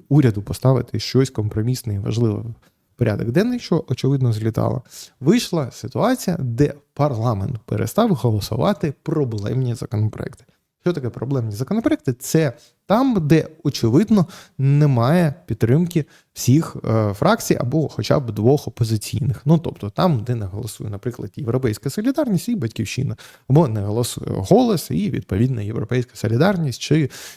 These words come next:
і Голос і Батьківщина. Неважливо комбінація, але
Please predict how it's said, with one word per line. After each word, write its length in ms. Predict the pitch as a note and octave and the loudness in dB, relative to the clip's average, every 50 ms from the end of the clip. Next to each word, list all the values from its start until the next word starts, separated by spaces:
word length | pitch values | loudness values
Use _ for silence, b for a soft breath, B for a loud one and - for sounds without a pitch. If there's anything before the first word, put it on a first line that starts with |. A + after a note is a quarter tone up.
| B - | B -6
і 160 | A#2 A2+ A2 A2 | -4 -2 0 4
Голос 440 | A2 D3 E3 D#3 B2+ - - - | 4 4 4 4 2 -2 -4 -4
і 200 | - C3+ B2+ A#2+ | -2 -2 -2 -2
Батьківщина. 640 | G#2 G#2 G#2+ - - C3 A#2 - - - - - - | -2 -4 -4 -2 0 -2 -2 -2 -4 -6 -6 -6 -2
Неважливо 640 | B2 C#3 F#3 G#3+ F3+ D3+ B2 A2 - - - - G#2 | 0 2 4 4 4 4 4 2 0 -2 -2 -4 -4
комбінація, 640 | - - C3+ D3+ F3 A3 C4+ D#4 D#4 C4 - F#3+ E3 b b b b b b - | -2 0 2 4 4 4 2 2 0 2 2 0 0 b b b b b b -2
але 400 | B2+ C#3 D#3+ F3 E3 A#2 G#2+ | 0 2 4 4 2 2 0